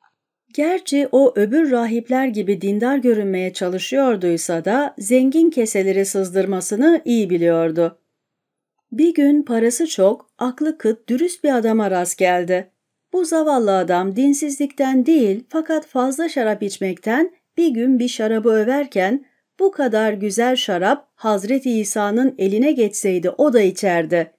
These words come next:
demişti. Bunu haber alan ve adamın zenginliğini duyan rahip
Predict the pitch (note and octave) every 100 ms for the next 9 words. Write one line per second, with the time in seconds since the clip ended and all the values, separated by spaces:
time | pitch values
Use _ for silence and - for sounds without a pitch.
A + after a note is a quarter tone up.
0 | _ _ E3+ E3+ E3+ - F3 E3 _ _
1 | _ _ _ _ _ _ _ _ B3+ E4
2 | F#4 C4 A3+ A#3+ G3 E3+ F3+ G3+ G3+ -
3 | A3 B3 C#4 A3+ G#3 G3 G3+ G#3 G#3+ B3
4 | F3+ F3+ E3+ D#3+ E3+ E3+ A#3+ D#4+